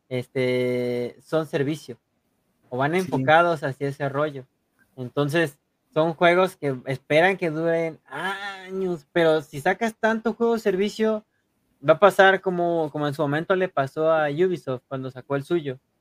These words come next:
Speaker 1: su, su Battle Royale, que no pegó, o sea, fue así como de, ¿qué pedo?
Speaker 2: ¿De otro más?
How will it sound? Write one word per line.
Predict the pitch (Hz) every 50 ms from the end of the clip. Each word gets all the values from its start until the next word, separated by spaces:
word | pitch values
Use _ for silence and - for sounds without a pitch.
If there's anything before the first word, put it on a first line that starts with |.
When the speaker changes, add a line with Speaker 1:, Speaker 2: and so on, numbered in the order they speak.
| _ _ _
Speaker 1:
su, | 135 131 127 127 123 123 123 123 123 123 123 123 -
su | _ 127
Battle | 139 143 151 170 160
Royale, | 143 135 131 135 139 143 151 147 - _ _
que | 131 123
no | 123 135 143 -
pegó, | 175 165 151 170 196 175 156 113
o | 165 147 135
sea, | 143 135 127 123 120 127 _ _ _ -
fue | 151
así | 156 156 170 180
como | - 190 185 170 156 143
de, | 135 127 123 123 _ _ _ _ _ _ _ _ _ _ _ _ _ _ _ _ _ _ -
¿qué | -
pedo? | 143 - 175 175 165 120
Speaker 2:
¿De |
otro | 123 127 - 147 147 147
más? | 156 185 196 190 190 - - -